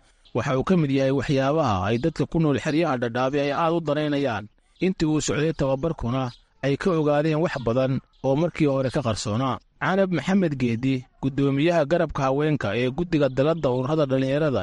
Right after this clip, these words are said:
ee xerada Ifo, oo ka mid ahay dadkii ka faa'iidaystay tababarka, ayaa V O A-da u sheegtay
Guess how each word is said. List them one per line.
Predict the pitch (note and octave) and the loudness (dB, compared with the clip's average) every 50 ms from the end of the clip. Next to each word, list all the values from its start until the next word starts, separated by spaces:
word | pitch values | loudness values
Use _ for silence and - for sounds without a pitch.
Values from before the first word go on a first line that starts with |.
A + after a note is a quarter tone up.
| G#2 A#2+ | 0 0
ee | B2 G#2+ | -2 -2
xerada | - - D3 D#3+ D3+ A#2+ | -2 -2 0 0 0 0
Ifo, | F2+ F#2 - - C3 C3 A#2+ - - _ _ _ - | -2 -2 -2 -2 -2 -2 -2 -4 -12 _ _ _ -6
oo | C3+ C3+ C3+ | -4 -4 -2
ka | - - G3 | 0 2 2
mid | F#3 E3 C#3+ | 2 2 2
ahay | B2+ C3 D3 D3+ D3 | 0 0 0 0 0
dadkii | D3 F#3+ G#3 - E3+ D3 | 0 -2 0 0 -2 0
ka | - G#3 G3 | 0 -2 0
faa'iidaystay | - F3+ D3 C3 C#3 C3+ C3+ B2+ - - E3+ - | 0 0 0 0 0 0 -2 -2 -2 -2 -2 0
tababarka, | - C#3 C3 C3 C#3+ D#3+ - - - G#2 F2 | 0 0 0 0 -2 -4 -4 -4 -4 -4 -2
ayaa | G2+ B2 C#3 C3+ B2+ | 0 0 0 0 -2
V | - - F3+ E3+ | -2 -2 -2 0
O | D#3+ | 0
A-da | D3+ D3+ D#3 C#3+ C3+ | 2 2 0 0 0
u | C3+ F3+ | -2 -2
sheegtay | E3+ - C3+ A2 - - C#3 C3 C3 B2+ | 0 0 -2 -2 -2 -2 -2 0 0 -2